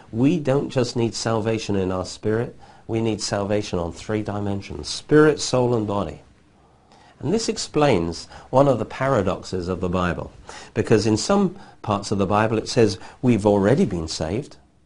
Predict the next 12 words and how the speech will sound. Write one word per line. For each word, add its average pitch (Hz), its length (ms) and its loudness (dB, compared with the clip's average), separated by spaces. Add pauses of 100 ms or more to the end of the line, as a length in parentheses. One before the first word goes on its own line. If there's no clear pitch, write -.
(800)
Other 170 240 4
verses 92 500 2
in 98 100 4
the 95 100 4
Bible 104 320 4
tell 117 240 2
us 123 160 0
that 107 160 -2
we're 104 180 2
being 123 400 2
saved, 82 540 -4 (1200)
and 131 400 6